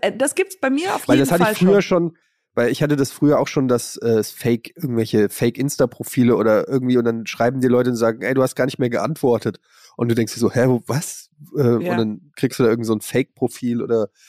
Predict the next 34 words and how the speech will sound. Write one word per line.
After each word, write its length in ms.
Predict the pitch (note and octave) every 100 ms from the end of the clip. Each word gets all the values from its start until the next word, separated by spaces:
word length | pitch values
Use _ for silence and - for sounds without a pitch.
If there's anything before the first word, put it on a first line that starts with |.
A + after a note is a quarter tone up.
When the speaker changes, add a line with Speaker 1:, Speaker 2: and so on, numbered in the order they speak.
| _ _
Speaker 2:
Fake-Facebook-Seite 1400 | - - - A#2 - - C3 - - - A#2 A#2 A#2 A2+
oder 280 | G#2 G#2 G2+
was 160 | -
auch 140 | A#2 -
immer. 240 | A2+ G#2+ _ _
Speaker 1:
Das 340 | A3+ B3+ C#4
hatte 240 | C4+ D4 D#4
ich 240 | C4+ B3
schon 120 | C4+
mal. 120 | A#3 F#3+
Ich 100 | A3+
hatte 120 | A3+
das 220 | A3+ A3
bei 140 | G#3+ G3
Facebook, 720 | - C#4 C#4 - F#4 - -
hat 200 | C#4 -
mich 160 | D4 -
jemand, 360 | C#4+ C#4+ C#4 -
äh, 220 | - B3 A#3+
kopiert 560 | C#4+ - C#4+ D4+ D4 _ _ _ _ _ -
und 480 | A#3 A#3+ B3 A#3+ _ _ _ -
bei 400 | G#3+ A3 A3+ A#3
einer 140 | A3 A3
Dating-Plattform. 1000 | A#3 A3+ F#3 - - E3 - D#3+ D#3 - _ _ -
Aber, 380 | G3 G3+ F#3 _ _ _ _ _ -
also 200 | F#3+ F#3
das 200 | F#3+ F#3+
war 100 | G3
jetzt 180 | F#3+ F3
vor, 320 | F#3+ E3+ -
alles 220 | E3+ E3+
vor, 280 | - E3+ D#3+ - - - - - _ - - _ _ _
ich 120 | -
glaub, 160 | F#3